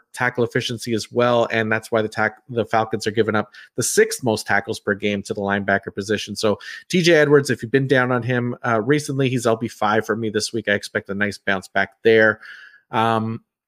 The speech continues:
I also really like Frankie Louvu, uh, of the Carolina Panthers. Uh, he's coming off a really nice game and really back-to-back games of ten total tackles exactly, and now gets a nice matchup going against the Jacksonville Jaguars, who give up the second most,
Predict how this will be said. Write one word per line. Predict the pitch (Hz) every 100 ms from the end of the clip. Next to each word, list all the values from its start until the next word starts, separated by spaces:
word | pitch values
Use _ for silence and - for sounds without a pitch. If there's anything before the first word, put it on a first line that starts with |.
| - -
I | 139
also | 147 147
really | 143
like | 135 131
Frankie | - 135 131
Louvu, | 127 139 143 143 147
uh, | 135 -
of | 123
the | 127
Carolina | - 131 123 123 120
Panthers. | - 135 127 135 127 117 -
Uh, | 120
he's | 110 123
coming | - 131 123
off | 120
a | 117
really | 120 120
nice | 117 117 -
game | 127 120 117
and | 110 104 - -
really | 139 185
back-to-back | 135 139 - 117 117 143 -
games | 123 110
of | 110 -
ten | - 127 127
total | 131 120 110
tackles | - 117 - 107
exactly, | 104 104 113 117 - 127 120 - - -
and | 123
now | 127
gets | 131 127 131
a |
nice | 117 120 -
matchup | 120 117 123 113
going | 120 117
against | 117 110 -
the |
Jacksonville | 107 110 113 117 107 104
Jaguars, | - 107 110 113 110 107
who | 113
give | 117 107
up | -
the |
second | - - 143 143 131
most, | 127 131 -